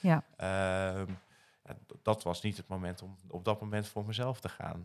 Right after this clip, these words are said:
Speaker 1: Nee,
Speaker 2: Eh, ik
Speaker 1: nee,
Speaker 2: had een
Speaker 1: nee.
Speaker 2: redelijk flexibele baan, eh, op dat moment, dus, eh, dat wa-, dat was prima te doen.
Speaker 1: Ja.
Speaker 2: Eh, maar, en daar heb ik, daar ben ik ook heel dankbaar voor dat dat, eh,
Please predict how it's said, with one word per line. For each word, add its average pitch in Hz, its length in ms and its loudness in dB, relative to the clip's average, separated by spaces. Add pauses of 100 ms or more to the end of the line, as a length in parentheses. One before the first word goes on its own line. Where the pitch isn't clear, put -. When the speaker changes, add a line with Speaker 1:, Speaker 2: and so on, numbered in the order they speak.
Speaker 1:
Nee, 175 220 10
Speaker 2:
Eh, 87 200 4
ik 85 80 2
Speaker 1:
nee, 165 140 10
Speaker 2:
had - 180 2
een - 60 2
Speaker 1:
nee. 165 80 8
Speaker 2:
redelijk 101 240 2
flexibele 110 520 -2
baan, 113 420 4
eh, 95 280 4
op - 120 -4
dat 98 180 0
moment, 92 320 -4
dus, - 260 -18
eh, 85 100 -8 (260)
dat - 180 -10
wa-, 92 180 0
dat 95 160 -4
was 95 140 -4
prima 101 300 0
te - 120 -8
doen. 107 280 -2 (340)
Speaker 1:
Ja. 160 200 6 (300)
Speaker 2:
Eh, - 100 -6 (720)
maar, 98 180 0
en 80 160 0
daar 101 120 2
heb 90 100 0
ik, - 120 -6 (100)
daar 90 120 -4
ben 87 100 -2
ik 85 100 -4
ook 90 100 -4
heel 98 120 0
dankbaar 110 340 0
voor 107 200 0
dat 107 180 -4
dat, - 260 -8
eh, 104 220 0